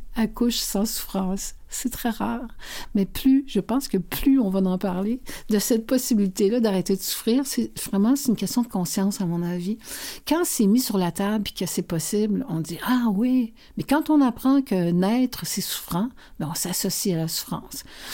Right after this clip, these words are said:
Puis moi, je pense qu'il faut, euh, qu'on peut faire autrement. Je pense sincèrement qu'on peut faire autrement, arrêter de souffrir. C'est un beau signal à la souffrance, mais si on, on arrive à la décoder, le pourquoi de la souffrance, on fait, «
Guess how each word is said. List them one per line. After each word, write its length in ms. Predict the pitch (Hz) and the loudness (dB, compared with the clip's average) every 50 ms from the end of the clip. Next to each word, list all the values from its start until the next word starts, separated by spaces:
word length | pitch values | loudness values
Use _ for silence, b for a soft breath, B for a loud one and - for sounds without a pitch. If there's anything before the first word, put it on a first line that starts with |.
| B 262 B B B B B | B -2 B B B B B
Puis 120 | - - 180 | -8 -4 -2
moi, 100 | 165 180 | -2 -2
je 100 | 185 - | -2 -2
pense 360 | - 190 190 202 208 202 - | 0 2 2 2 2 0 -2
qu'il 160 | - - - | -4 -8 -8
faut, 400 | - - 180 175 - - 190 - | -6 -4 -2 -2 0 0 -2 -2
euh, 340 | 180 - - 185 - - 220 254 - | -4 -4 -6 -6 -8 -8 -10 -8 -2
qu'on 100 | - 254 | 0 0
peut 140 | 220 - 240 | 2 2 2
faire 200 | - - 220 180 | 2 2 2 0
autrement. 360 | 165 151 - - 160 - - - - - | 0 -2 -4 -4 -6 -6 -6 -8 -8 -4
Je 160 | - 170 185 | -2 0 0
pense 360 | 185 185 - 165 156 165 160 | 0 0 0 -2 -2 -2 -2
sincèrement 540 | - - - 190 175 - - 175 170 160 170 | -2 -2 -2 -2 -2 -2 -2 -2 0 -2 -2
qu'on 160 | - - 165 | -2 -4 -4
peut 120 | 156 - 175 | -4 -4 -4
faire 160 | - 170 160 | -4 -4 -4
autrement, 480 | 165 165 - - 160 147 160 202 247 262 | -4 -4 -4 -2 0 0 2 0 0 -2
arrêter 300 | - - 175 160 - 165 | -2 -2 -2 -2 -2 -2
de 60 | 160 | -4
souffrir. 360 | - - - - - 165 143 - - - | -4 -6 -6 -6 -6 -8 -10 -10 -14 -12
C'est 140 | - - - | -6 -2 0
un 80 | 151 | 2
beau 140 | 160 190 247 | 2 2 2
signal 380 | 262 - - - 196 180 165 165 | 2 2 2 2 2 2 2 0
à 40 | 156 | 0
la 60 | 151 | -2
souffrance, 600 | - - - - 165 151 175 220 254 262 - - B B B B B B B B B B | -4 -6 -8 -6 -4 -2 -2 -2 -4 -4 -8 -10 B B B B B B B B B B
mais 80 | 180 | -2
si 320 | 165 - - - - 294 285 | 0 -2 -2 0 2 4 4
on, 140 | 285 262 - - | 4 4 2 0
on 180 | - 175 185 180 | 0 2 4 4
arrive 320 | 160 170 170 285 330 262 | 4 4 4 4 4 4
à 60 | 202 | 2
la 100 | 160 151 | 0 0
décoder, 640 | 151 165 202 220 214 - 220 165 151 156 170 214 262 - | 2 2 0 0 0 0 0 2 2 2 0 0 -2 -2
le 120 | 165 147 | -2 -4
pourquoi 400 | 147 - - - - - - 240 | -4 -4 -6 -10 -6 -2 0 0
de 40 | 233 | 2
la 100 | 220 185 | 0 0
souffrance, 500 | 160 - - - - 175 220 254 254 - | -2 -4 -6 -4 -2 0 0 0 0 -2
on 60 | 185 | -4
fait, « 180 | 156 - 220 - | -6 -6 -8 -8